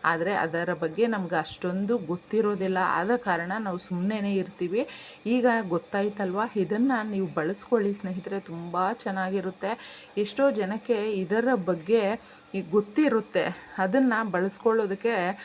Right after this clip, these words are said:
ಒಂದ್ ಸ್ವಲ್ಪ ಆ ಕಡೆ ಈ ಕಡೆ ನೋಡ್ತಾ ಇರ್ತಾರೆ. ಆದ್ರೆ ಬುಧವಾರದ ದಿನಗಳಲ್ಲಿ ಯಾಕೆ ಮಾಡ್ಕೊಳ್ತೀವಿ ಅಂದ್ರೆ, ವಿಘ್ನಗಳು ಬರ್ದೇ ಇರ್ಲಿ,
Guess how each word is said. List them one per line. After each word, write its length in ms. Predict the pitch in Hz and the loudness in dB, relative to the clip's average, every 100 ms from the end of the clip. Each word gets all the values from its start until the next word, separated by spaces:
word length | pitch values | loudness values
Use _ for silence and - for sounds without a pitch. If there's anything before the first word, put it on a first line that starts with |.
| - - 226 | -16 -6 -2
ಒಂದ್ 100 | 226 | 2
ಸ್ವಲ್ಪ 360 | 226 208 208 | 4 2 2
ಆ 160 | 220 180 | 2 2
ಕಡೆ 280 | - 190 190 | 0 -2 -2
ಈ 20 | |
ಕಡೆ 260 | 185 185 202 | -2 -2 0
ನೋಡ್ತಾ 400 | 185 175 180 170 | 0 -2 0 -2
ಇರ್ತಾರೆ. 460 | 165 - 160 156 | 0 -4 -2 -2
ಆದ್ರೆ 500 | - 175 156 170 240 - 170 | 0 0 2 0 0 -2 -2
ಬುಧವಾರದ 640 | 180 208 254 254 240 240 233 202 | 0 2 4 4 4 2 0 0
ದಿನಗಳಲ್ಲಿ 760 | 190 185 180 170 190 240 165 - - - - | -2 -2 -2 -2 -2 0 -2 -4 -16 -20 -2
ಯಾಕೆ 340 | 190 185 226 233 | 4 4 4 2
ಮಾಡ್ಕೊಳ್ತೀವಿ 720 | 185 185 202 175 185 165 175 | 2 0 -2 -2 -4 -4 -4
ಅಂದ್ರೆ, 420 | 160 160 247 330 - - | -4 0 0 0 -12 -8
ವಿಘ್ನಗಳು 680 | 185 185 180 233 233 226 226 | -4 -2 2 2 4 4 4
ಬರ್ದೇ 580 | 175 175 165 156 208 208 | 4 -2 -2 0 2 2
ಇರ್ಲಿ, 280 | 190 208 | 2 2